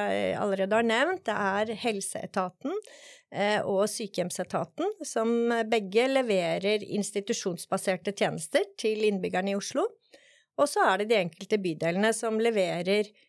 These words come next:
de hjemmebaserte tjenestene, og på en måte er de som, eh, hva skal vi si, eier brukeren. <laughs> Eh, også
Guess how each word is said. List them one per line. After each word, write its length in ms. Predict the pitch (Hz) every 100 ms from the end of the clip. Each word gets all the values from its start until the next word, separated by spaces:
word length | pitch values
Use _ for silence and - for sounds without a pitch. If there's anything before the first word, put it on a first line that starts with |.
| _ _ _
de 260 | 226 285 302
hjemmebaserte 760 | 294 185 160 - - 165 214
tjenestene, 640 | - 226 156 - - 185
og 160 | 196 202
på 80 | 240
en 80 | 233
måte 280 | 175 -
er 160 | 202 196
de 80 | 180
som, 380 | - 190 202 202
eh, 360 | 180 196 208 208 - - _ _ -
hva 80 | 196
skal 140 | 247
vi 60 | 247
si, 140 | 262 - -
eier 580 | 226 226 233 285 311 262
brukeren. 640 | 285 240 - 240 269 269
<laughs> 80 | - 330 277 - 254 - - - - _ _ _ _ _ -
Eh, 100 | 226
også 460 | 214 214 - 240